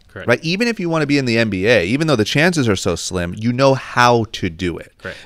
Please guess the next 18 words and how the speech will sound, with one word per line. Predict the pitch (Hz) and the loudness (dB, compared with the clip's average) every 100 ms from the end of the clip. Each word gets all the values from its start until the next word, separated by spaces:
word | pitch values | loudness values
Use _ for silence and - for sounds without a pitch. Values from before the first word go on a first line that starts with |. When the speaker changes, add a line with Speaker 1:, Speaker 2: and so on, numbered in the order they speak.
| - | 2
Speaker 2:
But | 120 | 2
if | 117 | 2
you | 120 | -2
want | 135 156 - | -2 -4 -4
to | 131 | -6
just | 117 117 110 - - - | -2 -2 -2 -10 -20 -20
start | - - - 131 117 110 _ _ _ _ _ - _ - | -10 -6 0 4 4 2 _ _ _ _ _ -20 _ -16
fifty-two | - 143 - 127 - 127 | -2 -2 -2 -4 -2 -4
chains | 110 - 120 113 110 | -2 -2 0 0 -2
of | 104 90 | -4 0
restaurants | 113 151 - 98 87 104 - - | 0 0 -2 -2 -2 -6 -16 -18
Speaker 1:
Yeah. | 92 - | -20 -8
Speaker 2:
like | 104 95 | -6 -4
you | 113 117 | -2 0
have, | 98 98 - | 0 -2 -12
Speaker 1:
<laughs> | - - | -12 4
Speaker 2:
or | 135 131 123 117 | 8 8 8 2
s-, | - - | -6 -16